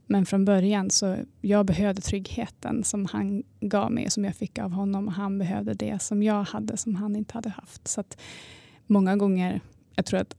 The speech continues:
många, vi tror ofta att vi väljer vår partner medvetet. Men jag tror att vi väljer vår partner omedvetet. Det är vårt undermedvetna som styr och det är väl ungefär nittiofem procent av, av oss som sitter i undermedvetna. Så att det är någonstans vårt,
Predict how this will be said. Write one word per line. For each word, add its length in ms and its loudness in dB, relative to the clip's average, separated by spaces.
många, 320 6
vi 280 2
tror 300 4
ofta 260 0
att 200 -8
vi 120 2
väljer 420 2
vår 140 -4
partner 500 -4
medvetet. 720 -2
Men 480 2
jag 180 2
tror 220 -4
att 180 -6
vi 60 -2
väljer 480 -2
vår 140 -2
partner 500 -6
omedvetet. 840 -4
Det 140 0
är 40 0
vårt 260 -6
undermedvetna 640 0
som 180 -4
styr 340 -6
och 100 -2
det 160 0
är 160 -2
väl 100 -2
ungefär 280 0
nittiofem 460 0
procent 440 -2
av, 200 -2
av 240 0
oss 160 0
som 320 -2
sitter 300 -6
i 40 -4
undermedvetna. 720 -2
Så 140 -6
att 260 -8
det 140 0
är 260 2
någonstans 600 -2
vårt, 380 -4